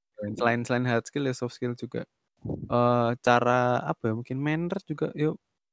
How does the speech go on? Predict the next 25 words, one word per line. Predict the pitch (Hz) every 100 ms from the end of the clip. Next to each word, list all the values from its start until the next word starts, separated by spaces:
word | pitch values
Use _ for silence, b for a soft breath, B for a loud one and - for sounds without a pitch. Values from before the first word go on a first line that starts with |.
| _
pola | - 170
pikir | - 208 208 196
sih | 190
iku. | 196 185 - _ _ -
Kayak | 156 123 - -
sing | - 175 151
banyak | 120 139 131
ya, | 110 123
sing | 123
banyak | 101 110 107 _ -
mahasiswa | 113 113 123 113 101 107 - _ -
iku | - 120 113 - _ -
jatuh | 104 101 123 117
dalam | 107 104 104 107
hal, | 107 113 131 _ _ _ _ _ _ -
eh, | 110 104 104 -
bagaimana | 113 113 120 135
dia | 113 101 113
iku | 135 147 160 _ _ _ _ _ _ _ 135
menilai | 131 131 123
diri | 113
sendiri | 120 113 110 101 107 _ 190 120
dan | 110 113
membandingkan | 120 117 110 117 113
dengan | 107